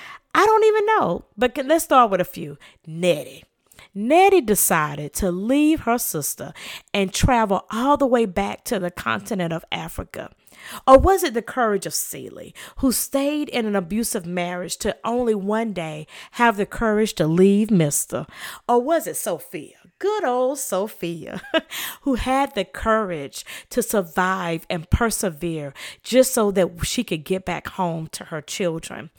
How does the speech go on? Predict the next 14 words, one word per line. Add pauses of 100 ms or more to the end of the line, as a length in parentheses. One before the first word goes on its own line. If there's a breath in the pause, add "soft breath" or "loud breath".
(240 loud breath)
not
even
knowing
if
they
would
remember
her, (300 loud breath)
just
because
she
had
the
courage